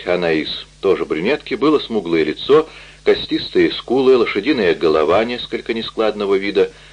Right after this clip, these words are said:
но и та, и другая производили впечатление какого-то равновесия, какой-то словно излучавшейся от них внутренней силы, того благородства, которое свойственно людям, не знающим никакой дисгармонии между тем, что они думают,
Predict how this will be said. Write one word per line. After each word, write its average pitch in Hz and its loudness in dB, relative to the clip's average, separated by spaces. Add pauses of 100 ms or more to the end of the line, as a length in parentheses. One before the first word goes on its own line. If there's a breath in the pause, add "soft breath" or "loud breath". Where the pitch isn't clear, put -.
(120)
но 131 -2
и 127 0
та, 143 2
и 139 6
другая 131 2
производили 104 0
впечатление 107 -2
какого-то 98 0
равновесия, 95 0 (540 loud breath)
какой-то 95 2
словно 98 2
излучавшейся 107 -2
от 92 -2
них 107 -4
внутренней 92 -4 (120)
силы, 92 -4 (460 loud breath)
того 101 6
благородства, 104 4
которое 87 0
свойственно 92 0
людям, 98 0 (320 loud breath)
не 104 -2
знающим 107 0
никакой 117 2
дисгармонии 85 0
между 78 -4
тем, 82 0
что - -2
они 78 -2
думают, 185 2